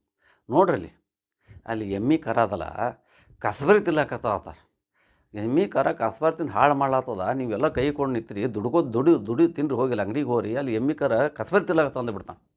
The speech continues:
ಹಾಂ ಅಂದ್ಬಿಡ್ತಾವ್ರು ಮಕ್ಕಳೆಲ್ಲ. ಅಂದ್ರೆ ಇವನ ಮನಸ್ಥಿತಿ ಈ ಟೈಪ್ ಇದೆ. ಮತ್ತೊಬ್ಬನ ಮನಸ್ಥಿತಿ ನೋಡ್ರಿ. ನಮ್ಮ ಗೆಳೆಯ,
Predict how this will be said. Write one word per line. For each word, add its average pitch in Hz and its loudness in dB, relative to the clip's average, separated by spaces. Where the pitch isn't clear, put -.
ಹಾಂ 175 4
ಅಂದ್ಬಿಡ್ತಾವ್ರು 135 0
ಮಕ್ಕಳೆಲ್ಲ. 98 -12
ಅಂದ್ರೆ 101 -8
ಇವನ 104 -6
ಮನಸ್ಥಿತಿ 113 -6
ಈ 107 -8
ಟೈಪ್ 95 -8
ಇದೆ. 71 -14
ಮತ್ತೊಬ್ಬನ 185 0
ಮನಸ್ಥಿತಿ 143 -2
ನೋಡ್ರಿ. 104 -8
ನಮ್ಮ 123 -2
ಗೆಳೆಯ, 117 2